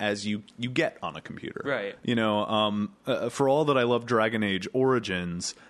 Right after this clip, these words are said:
Speaker 1: and I, I did, I loved that game. I think that's without a doubt the best Dragon Age title and, um, one of the, you know, the top R P Gs ever done. As much as I love it,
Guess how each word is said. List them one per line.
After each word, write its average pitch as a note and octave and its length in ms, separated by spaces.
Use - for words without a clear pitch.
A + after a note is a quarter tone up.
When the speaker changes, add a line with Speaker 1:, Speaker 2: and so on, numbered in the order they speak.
Speaker 1:
and A2+ 140
I, G#2+ 160
I C3+ 100
did, C3 400
I A2+ 120
loved G2 440
that A1+ 180
game. - 220
I G#2 100
think A2 220
that's F#2+ 320
without C#3 280
a G2 40
doubt G2+ 300
the G#2 80
best F#2+ 240
Dragon G2 300
Age F2 240
title F2 460
and, F2 420
um, F2+ 360
one B2 300
of G#2+ 160
the, G2 140
you A#2+ 120
know, F#2 100
the F2 100
top F#2 260
R F#2 100
P F2 140
Gs F2 280
ever E2+ 160
done. F#2 420
As B2+ 140
much F3+ 220
as D3 140
I G2 100
love B2+ 320
it, F#2+ 240